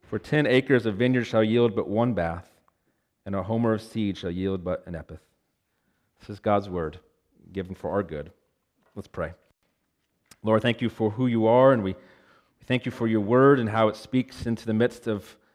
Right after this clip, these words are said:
great needs that we are experiencing. For, Lord, we do come as men and women longing to experience rest, longing to fe-, feel the, the joy of your provision and care.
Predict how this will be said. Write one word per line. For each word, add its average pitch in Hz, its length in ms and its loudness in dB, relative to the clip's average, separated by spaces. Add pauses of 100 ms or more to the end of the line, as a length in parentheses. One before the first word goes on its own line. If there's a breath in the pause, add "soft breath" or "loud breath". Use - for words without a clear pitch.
(260)
great 117 260 2
needs 117 400 0
that 104 160 -2
we 107 200 0
are 101 220 0
experiencing. 107 840 -4 (960)
For, 117 180 2
Lord, 117 220 8
we 113 100 2
do 117 140 0
come 110 420 0
as 95 320 -4
men 110 200 0
and 104 120 0
women 110 520 0 (680 soft breath)
longing 110 640 0
to - 80 -14
experience 90 480 -8
rest, 85 440 -8 (1400)
longing 107 400 0
to 95 120 -12
fe-, - 260 -14
feel 107 400 0
the, 95 180 -6 (140)
the 95 100 -8
joy 101 500 0
of 90 120 -6
your 98 160 -2
provision 98 540 -4
and 87 100 -10
care. 82 400 -10